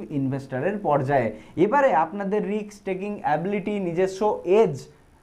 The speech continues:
ডিসাইড করে, ম্যানেজ করে কিন্তু নিজেদেরকেই বুঝতে হবে যে আপনারা কোন টাইপের ইনভেস্টর, কনজারভেটিভ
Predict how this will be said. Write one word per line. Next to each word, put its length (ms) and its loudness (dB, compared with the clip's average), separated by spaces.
ডিসাইড 440 2
করে, 180 2
ম্যানেজ 280 4
করে 140 4
কিন্তু 200 -2
নিজেদেরকেই 640 2
বুঝতে 300 4
হবে 240 2
যে 140 4
আপনারা 300 -4
কোন 140 -2
টাইপের 400 2
ইনভেস্টর, 480 4
কনজারভেটিভ 680 2